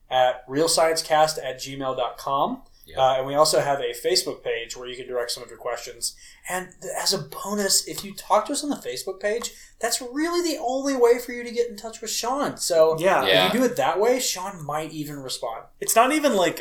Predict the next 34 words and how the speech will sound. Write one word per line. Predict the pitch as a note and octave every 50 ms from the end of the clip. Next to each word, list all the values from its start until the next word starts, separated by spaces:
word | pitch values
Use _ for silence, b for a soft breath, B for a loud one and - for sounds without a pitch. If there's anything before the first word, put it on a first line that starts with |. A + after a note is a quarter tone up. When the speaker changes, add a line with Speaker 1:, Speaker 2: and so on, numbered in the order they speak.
| - D#3+
Speaker 3:
a | D3 - - - -
public | - - - D#3+ D#3 - D3+ C#3 C3
Facebook | - - - C#3+ B2+ B2+ - - - - E3 D#3+ D#3+ -
page | E3+ E3+ E3+ E3 D#3
as | D3 D3
much | D3 C#3 C#3 - D#3+
as | C#3+ C#3
it | C#3 C#3
is, | C#3 C#3 C#3 C3+ B2+ B2 - - -
like, | C#3+ B2 A#2+ - -
an | C#3+ B2
exclusive | A2+ - - - - - D3+ D3+ D3 D#3 E3 D#3+ - - D#3 C#3+ C3+ B2+ B2+ B2+ B2
V | C#3+ D3 D3+
I | C#3+ C3 B2+ B2+
P | B2+ - - D3+ C#3 A#2+
club | - - - - D3 C#3 C3+ C3 B2 A#2 - - C3 - -
Speaker 1:
Yeah. | C#3+ C#3+ D3 D3 C3+ - -
Speaker 3:
where | C#3 C#3+
you | C#3 C#3 C#3+ C#3
get, | C3+ C#3+ C#3 C#3 - - - -
like, | C#3 B2 A2+ - - -
all | D3 D3+ D#3+ E3+ E3
exclusive | D#3+ - - - - C#3 C3+ C#3+ D3 C#3+ - D#3 C3+
access | - A#2+ C#3 C3 B2 C3 B2+ - - C#3 A#2+ A#2 - - - - - A2
Speaker 2:
And, | A2+ A#2+ B2
Speaker 3:
to | -
Speaker 2:
like, | A#2+ A#2 D#3+ D3+
just | C#3+ C#3 C3+ B2+
really | B2+ C3 C3 G2
good | - G#2 - -
personal | - - G2 - - D#2+ D#2+
treatment | - - E2+ - - - - -
from | - -
us. | - - - - - -